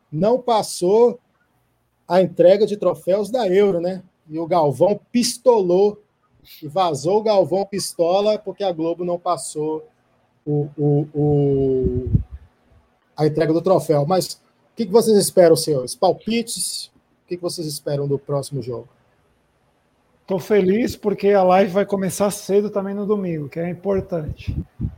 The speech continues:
Speaker 1: E com o Nery, assim, esperamos, né, pra não ocorrer esses, o,
Speaker 2: Não, agora
Speaker 1: a importância de ter o Nery da live são duas. Primeiro, porque ele é realmente um âncora incornetável,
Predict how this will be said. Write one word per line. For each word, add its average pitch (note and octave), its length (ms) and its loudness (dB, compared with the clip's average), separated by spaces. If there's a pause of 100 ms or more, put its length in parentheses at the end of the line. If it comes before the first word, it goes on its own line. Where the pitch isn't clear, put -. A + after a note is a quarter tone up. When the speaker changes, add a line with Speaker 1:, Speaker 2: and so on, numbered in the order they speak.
(160)
Speaker 1:
E - 100 4
com G#3 200 6
o A#3 40 6
Nery, F3 360 6
assim, D#3 220 0
esperamos, D#3+ 680 4
né, D#3 140 -2
pra D#3 260 -6
não D#3+ 80 -4
ocorrer D#3 360 -2
esses, D3 300 -10 (300)
o, F#3+ 140 2
Speaker 2:
Não, G3+ 240 -4
agora E3 400 -8
Speaker 1:
a A3 100 6
importância A#3+ 680 4
de A3 120 0
ter A#3 140 4
o A3+ 100 4
Nery G3+ 240 2
da F#3 160 2
live F#3 260 2
são C4 180 4
duas. E3 520 0 (200)
Primeiro, F3 440 -2
porque A3 320 -2
ele F#3 180 2
é E3 160 6
realmente E3+ 580 2
um D#3 140 0
âncora D#3 500 0 (360)
incornetável, F#3+ 960 2